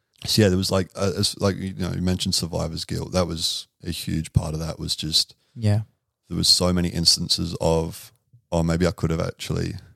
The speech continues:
Speaker 1: in fact, no, it's not even could have. There are h-, so many things that I could have done differently. That doesn't mean I had the knowledge at the time.
Speaker 2: Yeah.
Speaker 1: But the reality is there's so many things. And this will probably be the case in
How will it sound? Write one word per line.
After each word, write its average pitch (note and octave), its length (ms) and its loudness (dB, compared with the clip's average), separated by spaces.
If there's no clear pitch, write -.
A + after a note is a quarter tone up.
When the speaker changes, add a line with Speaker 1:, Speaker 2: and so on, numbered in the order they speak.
Speaker 1:
in G#2+ 60 -4
fact, - 140 -4
no, C#3 100 2
it's A2+ 120 -2
not C#3 120 0
even G#2+ 160 0
could - 160 -6
have. E2+ 160 -8
There A#2 160 6
are A2+ 80 4
h-, - 120 -12
so - 380 4
many G#2+ 180 2
things F2 440 -6
that F2 160 -2
I E2 80 0
could F2+ 200 -2
have E2+ 120 -6
done E2 240 -4
differently. - 520 -8
That G#2 100 4
doesn't F2 240 2
mean E2 360 2
I E2+ 80 2
had E2+ 140 4
the E2+ 80 4
knowledge E2 320 4
at D#2 100 0
the D#2+ 80 -8
time. D2+ 640 0
Speaker 2:
Yeah. G#2 360 4
Speaker 1:
But F2 200 0
the F2 100 4
reality F2 500 4
is E2 240 0
there's F2+ 160 -2
so F#2+ 240 2
many F2 200 0
things. - 500 -8
And F#2+ 160 4
this F#2+ 140 2
will F2 80 0
probably E2+ 180 2
be E2+ 100 0
the E2 80 0
case E2+ 340 -2
in E2+ 260 -4